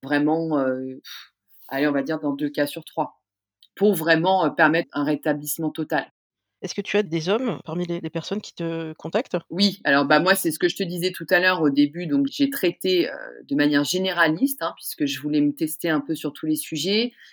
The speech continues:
Speaker 1: et puis je voulais voir un petit peu toute population, donc j'ai eu tout âge, heu, tout sexe, de tout, donc j'ai traité aussi des hommes, heu,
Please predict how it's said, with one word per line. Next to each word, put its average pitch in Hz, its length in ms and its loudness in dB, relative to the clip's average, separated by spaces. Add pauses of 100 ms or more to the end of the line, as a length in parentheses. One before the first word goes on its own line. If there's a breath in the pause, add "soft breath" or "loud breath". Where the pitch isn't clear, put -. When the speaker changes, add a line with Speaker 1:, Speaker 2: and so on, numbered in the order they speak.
Speaker 1:
et 151 100 4
puis 160 140 -6
je 131 80 -10
voulais 151 160 4
voir 175 200 2
un 156 120 0
petit 147 200 -10
peu 170 300 -6
toute 277 220 6
population, 180 580 2
donc 151 180 -2
j'ai 139 140 0
eu 143 260 -2
tout - 300 -8
âge, 196 400 2
heu, 135 180 0 (540 loud breath)
tout - 180 -6
sexe, 185 840 2
de 160 380 -2
tout, 269 400 4
donc 147 200 0
j'ai 151 120 -2
traité 160 380 -2
aussi 156 300 -4
des 147 260 0
hommes, 175 300 2
heu, 123 520 -8